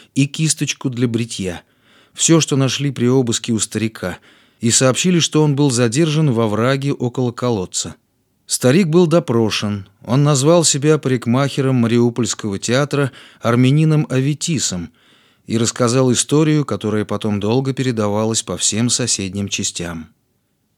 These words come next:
Парикмахер не успел бежать из Мариуполя до прихода немцев.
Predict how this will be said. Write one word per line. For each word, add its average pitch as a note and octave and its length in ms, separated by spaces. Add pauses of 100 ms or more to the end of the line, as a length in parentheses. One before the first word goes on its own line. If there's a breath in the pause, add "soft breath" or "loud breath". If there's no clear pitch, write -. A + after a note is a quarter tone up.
(320)
Парикмахер C3+ 640
не C3 140
успел D3 420
бежать A#2+ 480
из G#2+ 120
Мариуполя A#2+ 640
до A2+ 180
прихода A2+ 460
немцев. A2 640